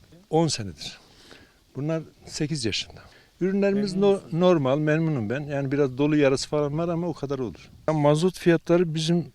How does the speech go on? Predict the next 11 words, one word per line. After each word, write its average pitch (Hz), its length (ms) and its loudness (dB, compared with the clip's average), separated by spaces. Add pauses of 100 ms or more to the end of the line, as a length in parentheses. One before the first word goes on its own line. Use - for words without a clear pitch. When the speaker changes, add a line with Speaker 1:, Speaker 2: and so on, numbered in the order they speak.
Speaker 1:
çiftçiler 165 520 0
için 160 220 -2
çok - 340 -8
büyük 156 160 -2
problem. 123 500 -2 (880)
E, 113 100 -2
mazot 131 420 -2
oldukça 147 400 0
pahalı, 107 540 -4 (540)
işçiler 139 460 0
pahalı, 110 540 -2